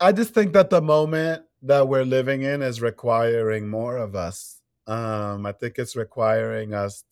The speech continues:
to really think expansively about community and how we challenge the systems around us and how do we challenge it from within.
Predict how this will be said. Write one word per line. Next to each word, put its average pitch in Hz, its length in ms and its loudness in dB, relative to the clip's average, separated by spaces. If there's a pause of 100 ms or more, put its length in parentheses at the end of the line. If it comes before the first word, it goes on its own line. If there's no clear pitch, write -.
to 92 520 -10 (380)
really 113 400 -6
think 110 340 -8
expansively 101 920 -4
about 92 640 -2 (560)
community 104 880 -4
and 85 360 -4 (800)
how 107 420 -2
we 104 180 -8
challenge 98 720 -6
the 95 100 -12
systems 90 840 -10 (140)
around 95 500 0
us - 440 -8 (200)
and 98 260 -8
how 104 300 -2
do 107 80 0
we 104 120 -4
challenge 98 500 -6
it 92 140 -4
from 92 300 -8
within. 87 460 -6